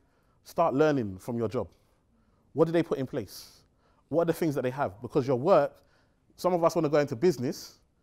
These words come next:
and we've got an example that we get paid to be every day of how to run a business. Because somebody had an idea and now they can afford to pay you. Okay? And hopefully you wanna get to a place where you have a business that you can afford to pay others.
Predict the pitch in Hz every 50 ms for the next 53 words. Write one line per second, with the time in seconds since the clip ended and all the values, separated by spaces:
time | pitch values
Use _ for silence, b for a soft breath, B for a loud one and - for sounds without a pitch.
0 | _ _ _ _ _ _ _ _ _ _ - 131 135 131 127 165 139 135 131 120
1 | 117 170 170 160 139 - 120 113 117 123 - 131 120 123 120 123 - - 165 151
2 | 139 - 135 120 147 135 113 107 - _ - 151 139 139 131 127 113 107 104 107
3 | - 107 - - 131 127 - 135 135 123 117 107 127 127 107 104 90 - - -
4 | _ _ _ _ _ _ _ _ - - - 151 - - 185 185 180 131 127 123
5 | 117 117 151 139 131 127 131 123 113 147 147 117 101 117 - - 123 139 139 131
6 | 127 - 131 120 - - 143 127 - - - 135 113 123 123 92 - _ _ _
7 | _ _ _ _ _ _ _ _ _ _ _ _ _ _ _ _ _ _ _ _
8 | _ _ _ _ _ _ _ _ - 120 117 - 139 170 254 - _ _ _ _
9 | _ _ _ _ - - - - 208 247 - - 180 156 151 151 170 208 190 170
10 | 160 156 160 - - 151 131 - 165 143 - 143 127 143 190 226 185 175 143 135
11 | 127 117 131 120 101 120 131 135 - - 117 127 151 147 - 127 123 - - 135
12 | 127 - - 135 127 127 147 120 110 87 - -